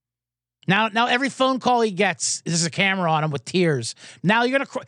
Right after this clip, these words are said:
you're gonna get exempt for the Colonialsburg tournament. Let's get, let's get some tears going. Cry! The president's calling. Well, not, not the president of the United States, but the president, uh,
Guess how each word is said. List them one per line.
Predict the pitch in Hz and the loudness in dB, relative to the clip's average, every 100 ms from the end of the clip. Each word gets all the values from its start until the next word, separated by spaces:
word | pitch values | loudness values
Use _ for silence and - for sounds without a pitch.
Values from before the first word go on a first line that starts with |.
| - | -6
you're | 190 262 | 0 2
gonna | 294 | 2
get | 294 | 0
exempt | 233 202 302 226 | 0 -2 -2 -2
for | 285 | -2
the | 285 | -2
Colonialsburg | - 285 320 311 277 208 196 269 254 202 | -2 0 2 2 0 0 -2 0 0 -2
tournament. | - 254 233 208 | -2 0 0 0
Let's | 220 - | 0 -2
get, | 311 302 | -4 -4
let's | 262 | -4
get | 330 254 | -4 -4
some | 254 | -4
tears | - 359 415 330 220 | -2 0 0 -2 -2
going. | 285 - - - _ _ _ _ _ _ _ | 0 0 -4 -8 _ _ _ _ _ _ _
Cry! | - 349 403 415 392 392 349 330 160 - _ _ _ _ _ _ _ _ _ _ _ _ _ _ _ _ _ _ _ _ - | -2 0 2 2 0 0 0 -2 -6 -14 _ _ _ _ _ _ _ _ _ _ _ _ _ _ _ _ _ _ _ _ -2
The | 262 | 0
president's | - 381 359 370 370 233 | 2 2 0 -2 -2 -2
calling. | 302 330 302 269 | 0 2 2 2
Well, | 294 294 | 2 0
not, | 285 226 | -2 -4
not | 269 | -4
the | 262 | -4
president | - 269 | -2 -2
of | |
the | 254 | 0
United | 240 | -2
States, | 196 220 | -2 -2
but | 180 | -4
the | 196 | -2
president, | 285 285 285 247 | 0 0 -2 -2
uh, | 269 262 247 | 0 2 0